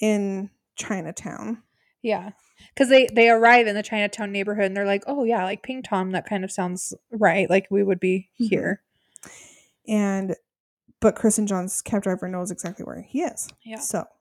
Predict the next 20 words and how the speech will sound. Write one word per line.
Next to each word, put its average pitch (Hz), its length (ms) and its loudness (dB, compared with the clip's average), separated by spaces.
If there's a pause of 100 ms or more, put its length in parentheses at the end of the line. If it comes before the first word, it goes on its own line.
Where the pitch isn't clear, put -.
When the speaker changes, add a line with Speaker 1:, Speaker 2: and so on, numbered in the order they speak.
(240)
Speaker 1:
and 196 140 -12
that's 233 140 -2
Speaker 2:
I've 294 100 8
Speaker 1:
another 208 140 -2
Speaker 2:
seen 427 120 6
Speaker 1:
point. 392 80 0
Speaker 2:
this 226 360 2
already 220 400 6
twice, 180 420 0
and 196 160 -4
I 202 100 -2
know 226 180 0
what 220 180 4
happens, 196 500 -2
and 196 100 -4
I 190 40 -4
Speaker 1:
Yeah. 190 100 -4
Speaker 2:
was 214 140 -2
still 190 360 2
like, 165 280 0